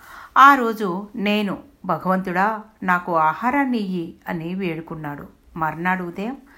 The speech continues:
అతడు చూస్తే అతడికి ఒక అరటి చెట్టు మగ్గిన పళ్ళతో కనిపించింది.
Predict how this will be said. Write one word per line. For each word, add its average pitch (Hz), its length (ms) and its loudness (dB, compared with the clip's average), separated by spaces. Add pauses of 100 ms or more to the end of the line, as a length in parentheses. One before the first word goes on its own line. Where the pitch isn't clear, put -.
(280)
అతడు 190 260 0
చూస్తే 185 680 -6 (280)
అతడికి 170 540 -4
ఒక 175 200 -6 (280)
అరటి 185 400 -4
చెట్టు 233 180 -6
మగ్గిన 170 600 -4
పళ్ళతో 175 640 -4 (300)
కనిపించింది. 147 800 -6